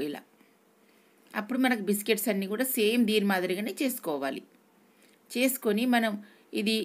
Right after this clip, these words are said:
ఆయిల్ మీ, మనకు లో ఫ్లేమ్లో పెట్టుకొని వేయించుకోవాలండి. హైలో పెట్టొద్దు. ఆయిల్ వేడెక్కాక లో ఫ్లేమ్లోనే పెట్టాలి. మొత్తం మనం వేయించుకునేంత వరకు లో ఫ్లేమ్లోనే ఉండాలి. అప్పుడే మనకు బిస్కెట్స్ అనేది చక్కగా వేగుతాయి. హై ఫ్లేమ్లో పెడితే త్వరగా మాడిపోతే లోపల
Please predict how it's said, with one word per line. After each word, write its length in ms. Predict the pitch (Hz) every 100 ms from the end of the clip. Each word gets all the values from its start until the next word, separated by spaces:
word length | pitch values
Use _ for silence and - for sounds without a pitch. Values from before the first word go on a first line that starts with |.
| - 202
ఆయిల్ 240 | 220 247 240 - 202
మీ, 80 | 220 214 - -
మనకు 220 | 220 214 208
లో 80 | 214 254
ఫ్లేమ్లో 320 | 269 254 233 208
పెట్టుకొని 360 | 190 196 - 240 220
వేయించుకోవాలండి. 760 | 196 185 202 196 180 165 190 226
హైలో 260 | 185 196 202
పెట్టొద్దు. 400 | 180 180 165 160 247 - - - -
ఆయిల్ 180 | 202 226 202
వేడెక్కాక 600 | 190 196 190 190 190 262 240
లో 60 | 190 214
ఫ్లేమ్లోనే 400 | 208 214 208 220 240
పెట్టాలి. 320 | 202 190 165 160
మొత్తం 220 | 160 220 208
మనం 140 | 185 175
వేయించుకునేంత 680 | 180 214 208 208 202 196 196
వరకు 200 | 196 208 262
లో 60 | 240 214
ఫ్లేమ్లోనే 400 | 208 185 185 226 233
ఉండాలి. 320 | 185 156 - - - - - - - - 185
అప్పుడే 220 | - 285 269
మనకు 240 | 240 240 226
బిస్కెట్స్ 360 | 202 208 233 214 214
అనేది 200 | 220 233 -
చక్కగా 380 | 196 - 220 226
వేగుతాయి. 400 | 180 147 160 135 - - - - -
హై 100 | 220 240
ఫ్లేమ్లో 340 | 262 247 220 208
పెడితే 240 | 208 247 208
త్వరగా 320 | 196 214 226 208
మాడిపోతే 420 | 190 190 208 208 226
లోపల 280 | 196 202 214